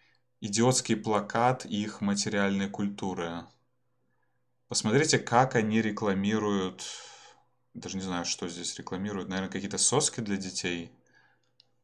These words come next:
Или, может быть, леденцы какие-то. Они азеризируют. Я не знаю, какое слово лучше выбрать. Я даже не знаю, есть ли слово «otherize».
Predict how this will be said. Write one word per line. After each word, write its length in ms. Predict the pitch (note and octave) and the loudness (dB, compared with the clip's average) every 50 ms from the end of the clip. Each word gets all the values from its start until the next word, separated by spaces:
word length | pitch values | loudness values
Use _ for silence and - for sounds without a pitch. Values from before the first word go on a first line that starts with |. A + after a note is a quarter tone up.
| _ _ _ _ _ _ _ _ _ _ _ _ _ _ _ _ _ _ - _ _ | _ _ _ _ _ _ _ _ _ _ _ _ _ _ _ _ _ _ -20 _ _
Или, 80 | - G2 | -12 -8
может 240 | F#2 F#2 F2+ F2+ F2 | -6 -6 -6 -6 -6
быть, 140 | F#2 - F#2+ | -6 -4 -4
леденцы 480 | F#2 F#2 G2 G2 F#2 F2+ - - A#2+ | -4 -2 -2 0 0 0 0 0 0
какие-то. 680 | A#2+ D3 C3+ - - F#2+ F2+ F2+ - - F2+ F2 F2+ - - _ _ _ _ _ _ _ _ _ _ _ _ _ _ _ _ _ _ _ _ _ _ _ _ _ _ _ _ _ _ _ _ _ _ _ _ _ _ _ - | -2 -2 -2 -2 -2 -4 -4 -4 -6 -8 -8 -10 -10 -12 -16 _ _ _ _ _ _ _ _ _ _ _ _ _ _ _ _ _ _ _ _ _ _ _ _ _ _ _ _ _ _ _ _ _ _ _ _ _ _ _ -10
Они 340 | - G2 G2 A2+ B2 C3+ C3 - | -6 -2 0 2 4 2 2 4
азеризируют. 840 | - A2 A2+ A2 A2 A2+ A2 A#2 A2+ A#2 A#2+ A2+ G2 F2+ E2+ D#2+ | 2 2 2 4 2 2 2 2 2 2 2 2 2 2 0 0
Я 80 | F2 G#2 | 0 2
не 60 | A#2+ | 4
знаю, 340 | B2+ C3 C3 G#2+ F#2+ F2+ - | 4 6 6 6 4 4 0
какое 300 | - G2 F#2+ - G2+ G2 | -2 -4 -2 0 0 2
слово 720 | F#2+ - - A2 G#2 G2 F#2+ F2 F2+ F2 F2 E2+ E2+ E2+ F2 | 2 2 2 2 4 4 4 4 2 0 0 0 -2 -4 -6
лучше 440 | F2 F2+ G2+ A2+ A#2 - - - F#2+ | -6 -6 -4 -4 -4 -4 -4 -4 -4
выбрать. 340 | F#2 F2+ D#2+ E2+ F2 - | -4 -4 -6 -8 -4 0
Я 80 | G#2 G2+ | 2 2
даже 140 | G#2 G#2 G#2+ | 4 2 2
не 60 | G#2+ | 0
знаю, 240 | G#2+ G#2+ G#2+ F#2 F2+ | 0 0 0 0 2
есть 200 | F#2 G2 G2 - | 2 0 0 0
ли 80 | F#2+ | 0
слово 420 | - - - G2 F#2 F2+ F2 F2 - | 0 0 2 2 2 2 0 0 0
«otherize». 800 | F#2+ F#2+ F2+ F#2+ F#2 F#2 F#2+ G2+ A#2 B2+ B2 G#2 F#2+ F#2 G2+ G2 | -2 -2 0 -2 -2 0 2 2 2 2 2 0 -2 -4 -6 -8